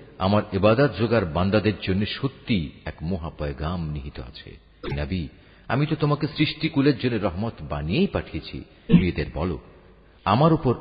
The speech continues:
এই মর্মে ওহী পাঠানো হয়েছে যে তোমাদের মাবুদ একজনই। তোমরা কি তার অনুগত বান্দা হবে না?" হ্যাঁ, তারা যদি তোমার কথা থেকে মুখ ফিরিয়ে নেয়, তাহলে তুমি বলো,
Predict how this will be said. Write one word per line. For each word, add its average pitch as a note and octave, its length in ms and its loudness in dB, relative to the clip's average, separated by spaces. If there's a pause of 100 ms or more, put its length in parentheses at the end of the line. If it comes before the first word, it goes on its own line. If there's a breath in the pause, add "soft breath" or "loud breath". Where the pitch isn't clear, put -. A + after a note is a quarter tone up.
এই D3 200 6
মর্মে A#2 340 4 (100)
ওহী G2 240 0
পাঠানো F#2+ 420 -4
হয়েছে D#2+ 480 -2 (380 loud breath)
যে F#2 60 0
তোমাদের G2+ 380 2
মাবুদ E2+ 400 -2 (360)
একজনই। D2 680 -6 (640 soft breath)
তোমরা C3+ 200 0
কি D3+ 140 -6
তার C#3+ 200 -2
অনুগত A2 400 -4
বান্দা B2 300 -4
হবে E2 280 -6
না?" F#3 140 -6 (360)
হ্যাঁ, B1 320 -8 (600 soft breath)
তারা F#2 200 0
যদি G2 240 -4
তোমার G2+ 240 0
কথা G2+ 220 -4
থেকে - 260 -6
মুখ G2+ 240 -2 (120)
ফিরিয়ে C#3+ 380 0
নেয়, D2 220 0 (380)
তাহলে C#2 320 -8
তুমি C2+ 200 -8
বলো, E2+ 240 -4